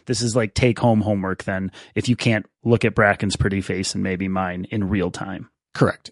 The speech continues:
Speaker 2: All, all, uh, lectures will be recorded and sent out immediately afterwards. So even if you can only stay for the lecture part and you've gotta bail before the Q and A, or you get your question in and then you've gotta leave,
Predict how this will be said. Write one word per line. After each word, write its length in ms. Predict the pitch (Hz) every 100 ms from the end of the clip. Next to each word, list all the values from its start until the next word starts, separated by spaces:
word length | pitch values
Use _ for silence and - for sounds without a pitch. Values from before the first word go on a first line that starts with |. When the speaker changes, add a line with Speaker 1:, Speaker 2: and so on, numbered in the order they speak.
| _
Speaker 2:
All, 640 | - 123 123 131 131 131 139
all, 400 | 120 120 120 120
uh, 260 | 107 101 98
lectures 420 | 107 104 107 92
will 200 | 107 107
be 200 | 101 98
recorded 520 | 92 90 113 98 98
and 160 | 92 87
sent 260 | 104 87
out 140 | 85 85
immediately 440 | 85 85 85 87
afterwards. 440 | 85 - 98 98 -
So 80 |
even 160 | 147 147
if 120 | 143
you 60 | 123
can 140 | 131
only 160 | 120 117
stay 240 | - 107
for 160 | 101 117
the 160 | 101 - - -
lecture 380 | 117 104 - 85
part 320 | - 104 110
and 80 | 104
you've 100 | 95
gotta 180 | 95 92
bail 280 | 92 87
before 260 | 92 92 98
the 80 | 90
Q 160 | -
and 100 | 98
A, 180 | 92 101 - - - -
or 80 | 113
you 80 |
get 160 | 107 113
your 140 | 110
question 400 | 104 104 98 104
in 140 | 101 98
and 100 | 95
then 80 | 95
you've 120 | 90
gotta 180 | 92 92
leave, 280 | 92 98